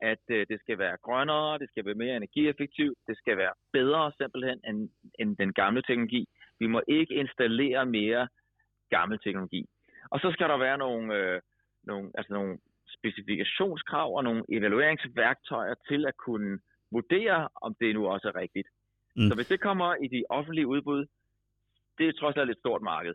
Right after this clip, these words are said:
Speaker 2: Ja,
Speaker 1: Så
Speaker 2: fordi
Speaker 1: begynder virksomhederne ligesom at kunne f-, at finde fælles retninger for fælles fodsvend, ikke?
Speaker 2: Ja, fordi hvis vi kigger på klimaloven, så siger den jo, at vi i forhold til nitten halvfems, der skal vi have reduceret vores drivgas-, drivhusgasudledning med halvfjerds procent.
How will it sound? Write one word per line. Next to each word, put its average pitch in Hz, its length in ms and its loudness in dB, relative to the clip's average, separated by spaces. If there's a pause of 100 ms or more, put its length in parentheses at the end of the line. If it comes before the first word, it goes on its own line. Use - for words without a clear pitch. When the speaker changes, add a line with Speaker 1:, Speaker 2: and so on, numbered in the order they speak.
(500)
Speaker 2:
Ja, - 100 6
Speaker 1:
Så 165 80 6
Speaker 2:
fordi 170 140 2
Speaker 1:
begynder 131 440 -2
virksomhederne 117 720 -4
ligesom 107 380 -4
at 104 100 -4
kunne 101 240 -4
f-, - 220 -20
at 92 140 -2 (100)
finde 110 460 2
fælles 98 300 0
retninger 92 420 -4
for 95 180 -8
fælles 92 240 -2
fodsvend, 95 380 -2
ikke? 139 120 -6 (140)
Speaker 2:
Ja, 113 180 -2
fordi 98 140 0
hvis 95 100 2
vi 101 40 0
kigger 185 240 4
på 202 80 6
klimaloven, 139 800 2
så - 160 -2
siger 151 240 6
den 143 180 4
jo, 120 120 4
at 107 240 -2
vi 110 60 2 (120)
i - 80 -6
forhold 143 200 4
til - 100 4
nitten 131 320 8
halvfems, 113 380 2
der - 120 -4
skal - 180 0
vi 135 180 4
have 92 180 2 (500)
reduceret 127 480 8
vores 107 220 4
drivgas-, 127 500 8 (120)
drivhusgasudledning 113 1120 6
med 104 80 4
halvfjerds 104 400 2
procent. - 400 -4